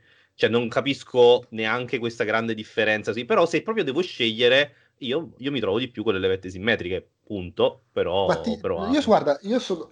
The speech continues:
Speaker 2: sono abbastan-, allora, in realtà io, eh, sono abbastanza d'accordo a livello di concetto, nel senso che secondo me ha senso che siano dello stessa, alla stessa altezza gli analogici, alla stessa altezza quelli che poi sono i tasti, cioè la croce e, e i tasti,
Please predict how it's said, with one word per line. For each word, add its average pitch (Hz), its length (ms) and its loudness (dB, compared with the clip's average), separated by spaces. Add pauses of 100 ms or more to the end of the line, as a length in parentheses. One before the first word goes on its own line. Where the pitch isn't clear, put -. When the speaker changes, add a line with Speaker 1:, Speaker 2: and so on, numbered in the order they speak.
(120)
Speaker 2:
sono 175 320 -2
abbastan-, 170 600 -4
allora, 131 300 2
in 151 60 0
realtà 170 280 2
io, 180 340 0 (220)
eh, 127 560 -4
sono 151 240 -8
abbastanza 208 720 -8
d'accordo 220 960 -2 (800)
a - 80 -12
livello 147 200 6
di 139 100 -2
concetto, 117 1040 -6
nel 127 200 -4
senso 131 260 -6
che 135 80 -8
secondo 190 260 2
me 143 80 2
ha - 40 -4
senso 139 440 -2
che 135 120 -4
siano 123 240 -2
dello 123 180 0
stessa, 123 800 -2
alla 123 140 -2
stessa 123 200 -4
altezza 143 400 2
gli 143 60 2
analogici, 139 540 2
alla 127 120 2
stessa - 240 -4
altezza 143 420 0
quelli 127 240 2
che 123 120 -2
poi 139 140 0
sono 127 160 -2
i 117 80 -2
tasti, - 540 -6 (260)
cioè 107 200 -4
la 107 120 -2
croce 117 540 2
e, 123 300 -2
e 127 120 0
i 117 100 2
tasti, 123 500 -4